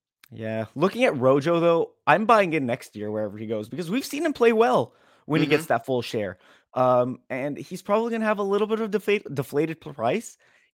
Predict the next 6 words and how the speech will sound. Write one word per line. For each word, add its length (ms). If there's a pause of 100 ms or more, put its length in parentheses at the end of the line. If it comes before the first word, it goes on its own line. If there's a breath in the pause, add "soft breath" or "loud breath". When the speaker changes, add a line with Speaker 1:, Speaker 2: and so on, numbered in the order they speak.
Speaker 1:
even 280
if 240
he's 160
a 40
starter. 540 (360)
Like, 420